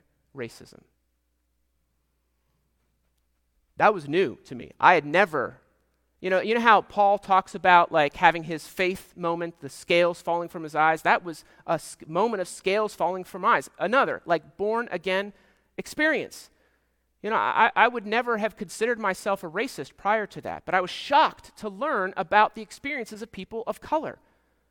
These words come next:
Not just back in the time of slavery or Jim Crow, but the ramifications that they had, that they had to deal with even today. And the church is complicit,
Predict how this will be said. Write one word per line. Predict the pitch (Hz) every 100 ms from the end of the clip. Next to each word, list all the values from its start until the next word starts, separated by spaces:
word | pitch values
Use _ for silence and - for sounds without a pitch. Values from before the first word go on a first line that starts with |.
| _ _ _ _
Not | 185 220 -
just | 277 -
back | 180 165
in |
the | 175
time | 175 156
of | 151
slavery | - 113 110 123 135 180 _ _ _
or | 175
Jim | 185 214
Crow, | 247 - 110 135
but | 196
the | 185
ramifications | 233 294 269 190 147 - 180
that | 208
they | 220
had, | 180 190 226 - _ _ _ -
that | 202
they |
had | 214 226
to |
deal | 190 269 247
with | 202 _
even | 208 226
today. | - 233 277 98 - _ _ _ _ -
And | 233
the | 240
church | - 285 -
is | 254
complicit, | - 143 - - - - 233